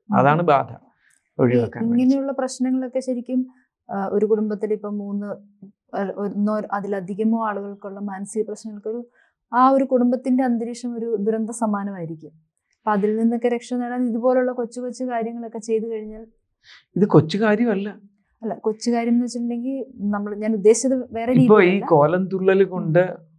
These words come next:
Speaker 2: ഒഴിപ്പിക്കേണ്ട വിഷയങ്ങളെ
Speaker 1: ഉം.
Speaker 2: ഇപ്പൊ ദേവപ്രശ്നം നടത്തിയിട്ട് ഈ വീടുകളിൽ അമ്പലം കൊടുക്കുക.
Speaker 1: ആ, ആ.
Speaker 2: സത്യം പറഞ്ഞാല് അതിനെ പലതിനെയും ചില കാര്യങ്ങൾ നമുക്ക് ദേവപ്രശ്നം മോശമല്ല, അതിനെ അംഗീകരിക്കാം.
Speaker 1: ഉം.
Speaker 2: പക്ഷെ ചില കാര്യങ്ങളെ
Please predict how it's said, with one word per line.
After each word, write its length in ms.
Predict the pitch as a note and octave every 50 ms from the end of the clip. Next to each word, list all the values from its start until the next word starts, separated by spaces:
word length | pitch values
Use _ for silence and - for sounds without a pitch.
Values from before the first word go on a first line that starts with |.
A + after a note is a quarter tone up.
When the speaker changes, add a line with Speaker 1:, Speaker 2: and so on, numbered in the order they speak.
| _ _ -
Speaker 2:
ഒഴിപ്പിക്കേണ്ട 680 | C4 D3+ C#3+ C#3+ D3+ D#3 D#3 E3+ D#3 D#3+ E3+ E3+ E3+ E3+
വിഷയങ്ങളെ 800 | E3 D3+ C#3 A#2+ - D3+ D3 C#3 C#3+ C#3+ C#3 B2+ A#2 A2+ A2 B2 -
Speaker 1:
ഉം. 80 | G#3+ G3+
Speaker 2:
ഇപ്പൊ 460 | F3+ - _ _ _ _ _ - E3
ദേവപ്രശ്നം 600 | D#3 C#3 C#3 C#3 D3 D#3+ D#3 D#3 D#3+ D#3 D#3+ F3
നടത്തിയിട്ട് 600 | D3+ C#3 B2+ C3+ C#3+ C3 B2 C3 D3+ D#3 D#3 D#3 D#3+
ഈ 160 | C3+ C#3+ D3
വീടുകളിൽ 500 | C#3+ C3+ C#3+ D3 D3 D#3+ D#3 D#3+ D#3+ D#3+
അമ്പലം 300 | C#3+ C3+ C#3 D3+ D#3+ D#3+
കൊടുക്കുക. 460 | D3+ D3 C#3+ C3 - D3 C#3+ C3 - _ _ _ _ _ _ _ _ _ _ _ -
Speaker 1:
ആ, 20 | G#3
ആ. 500 | G3+ F#3 - G3 F#3 F3+ F3 D#3 - _ _ _ _ _ _ _ _
Speaker 2:
സത്യം 480 | - C3+ B2+ - - - F3 F3 F3+
പറഞ്ഞാല് 560 | F3 F3+ F3 F3+ F3+ F#3 F#3 E3 E3 F#3 A3+ C4+ - _ _ _ _ _ _
അതിനെ 260 | - C#3+ C#3+ D#3 E3 E3
പലതിനെയും 560 | D#3+ D#3 D3 C3+ C#3+ D3 D#3 D#3+ E3+ F#3 F#3
ചില 280 | F3+ - D3+ D#3+ E3
കാര്യങ്ങൾ 320 | D#3+ D#3+ D3+ D#3 D#3+ E3 E3
നമുക്ക് 320 | D#3 D3+ D#3 D#3 - - - _ _ _ _ _ _ - - -
ദേവപ്രശ്നം 600 | - - D#3 D#3 D#3 D#3 F3 D#3+ D#3+ D#3+ F#3 F3+ F3+
മോശമല്ല, 520 | D#3 D3+ D3+ D3+ - E3+ D3 C3 C3 D#3 - - - - - - - - - -
അതിനെ 200 | - - - C#3+
അംഗീകരിക്കാം. 560 | C3+ B2+ B2+ B2+ C#3 D#3 E3 D#3+ E3 D#3+ C#3+ E3+
Speaker 1:
ഉം. 80 | G#3
Speaker 2:
പക്ഷെ 160 | F#3+ F#3 -
ചില 380 | D#3 - - D3 C#3 C#3+ F3+ G#3+
കാര്യങ്ങളെ 580 | G#3+ A#3 G#3 G3 D#3+ D#3+ D#3 D#3 D#3 E3 G3